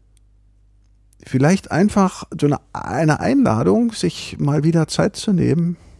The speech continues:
sich dann, dass sich Dinge entwickeln können und vielleicht, dass, wenn jemand, warum auch immer und wieso auch immer, äh, sich dann mal die, die, ja, die Story anhört,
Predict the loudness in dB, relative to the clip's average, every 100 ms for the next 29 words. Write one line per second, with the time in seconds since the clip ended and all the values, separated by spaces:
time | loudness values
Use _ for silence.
0 | -20 _ _ _ _ _ _ _ -8 -2
1 | -2 -4 -6 -2 -2 0 -2 -2 -4 -2
2 | 0 0 0 -4 -2 -2 0 -2 -2 -2
3 | 0 0 -2 -2 0 2 0 -2 -4 -4
4 | -16 _ _ _ _ _ 0 2 4 4
5 | 6 4 2 0 2 0 2 2 2 0
6 | -2 -4 -8 -4 0 0 0 -4 -2 0
7 | 0 -4 _ _ _ _ _ -16 -10 -6
8 | -4 -4 -2 0 2 2 2 0 0 -2
9 | 0 -2 -4 -4 -4 -4 -4 -6 -8 -12
10 | -20 _ _ _ _ _ _ _ _ _
11 | -6 -4 -2 -4 -2 0 0 2 2 2
12 | 0 -4